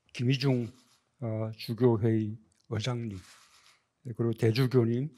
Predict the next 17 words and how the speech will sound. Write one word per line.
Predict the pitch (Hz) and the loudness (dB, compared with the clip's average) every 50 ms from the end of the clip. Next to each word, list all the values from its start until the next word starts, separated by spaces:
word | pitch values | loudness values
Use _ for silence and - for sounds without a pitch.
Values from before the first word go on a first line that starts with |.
| _ _ _ _ _ - - | _ _ _ _ _ -14 -12
또 | 120 117 | -12 -10
주교님들을 | - - 151 143 156 143 139 131 127 120 131 120 117 | -6 -4 0 0 2 4 4 4 4 4 2 2 2
모시게 | 113 113 110 110 107 - 127 123 135 123 | 2 2 0 0 0 0 2 4 4 4
되어서 | 120 117 113 107 - - 127 120 | 4 2 0 0 -2 -4 -4 -4
무척 | 113 113 139 143 - - 131 120 113 - - _ _ _ - - | -4 -6 -8 -4 0 0 0 0 -2 -6 -16 _ _ _ -10 -4
반갑습니다. | 120 113 113 113 113 113 - - 107 98 101 95 113 107 98 - _ _ _ _ _ _ - - - - - - - _ _ _ _ - | -4 -2 0 -2 -2 -4 -4 -8 -8 -6 -6 -6 -6 -6 -6 -8 _ _ _ _ _ _ -20 -20 -20 -20 -20 -20 -20 _ _ _ _ -4
이 | 120 113 | -4 -4
코로나와 | - - - 139 156 160 151 147 143 139 135 135 131 131 127 127 127 127 131 127 127 120 | -2 0 2 4 6 8 8 10 10 10 10 8 8 6 6 6 6 6 6 6 4 4
집중호우 | 113 - - 139 - - - 139 135 120 - 135 127 123 120 117 | 2 -2 -4 -6 -4 -4 -4 -2 -2 0 2 2 2 2 0 0
등으로 | - 143 143 135 123 123 113 | 0 0 0 0 -2 -4 -4
매우, | 110 127 143 135 127 123 117 110 110 - _ _ _ _ _ _ _ - | 0 0 2 2 2 0 -4 -6 -10 -14 _ _ _ _ _ _ _ -8
어, | 117 107 107 107 104 - - | -6 -6 -4 -6 -6 -6 -8
바쁜 | 107 - - 123 120 | -8 -4 -2 -2 -2
시간에 | - - 147 143 123 107 107 104 107 110 107 - _ _ _ _ - | 0 0 0 0 0 0 -2 -6 -8 -8 -10 -14 _ _ _ _ -14
귀한 | - 120 113 127 139 147 151 151 143 127 | -8 -2 4 6 6 6 6 4 0 0
걸음 | - 127 117 120 113 107 104 101 - _ _ _ _ - | 0 0 0 -2 -4 -6 -8 -12 -16 _ _ _ _ -8
해주셔서 | 120 107 - 104 - 113 101 - - 113 101 104 | -8 -8 -8 -8 -8 -8 -8 -8 -8 -8 -10 -10